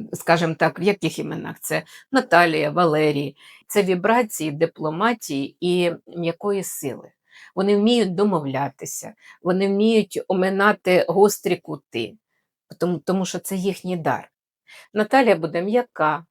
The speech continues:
поступлива, як вода, що обтікає каміння. Це приносить їй багато бонусів у житті.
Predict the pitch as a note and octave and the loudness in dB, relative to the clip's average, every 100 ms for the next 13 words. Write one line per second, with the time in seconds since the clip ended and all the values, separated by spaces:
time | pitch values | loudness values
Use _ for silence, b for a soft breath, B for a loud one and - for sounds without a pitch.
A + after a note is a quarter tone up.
0 | _ G#3 - - F3 F3 D#3+ D#3 D3 D#3+ | _ -10 -8 -6 -6 -6 -6 -4 -4 -6
1 | D#3 - E3+ D#3 D3+ D#3 - - D3+ D3 | -8 -4 -4 2 2 2 -2 -6 -8 -8
2 | - C#3 C#3 C3+ C#3 - C#3 C3 - - | -14 -10 -4 -4 -4 -10 -10 -12 -14 -18
3 | - _ _ b b - F#3+ F3+ F#3 E3+ | -20 _ _ b b -4 0 0 0 -2
4 | E3+ E3+ D3 - C#3+ D3+ F3 F3+ F3 E3+ | -2 -4 -6 -8 -4 -4 -2 -4 -6 -8
5 | E3 D3+ B2+ - - C3+ C3+ A2+ - - | -6 -6 -8 -12 -16 -16 -18 -20 -20 -20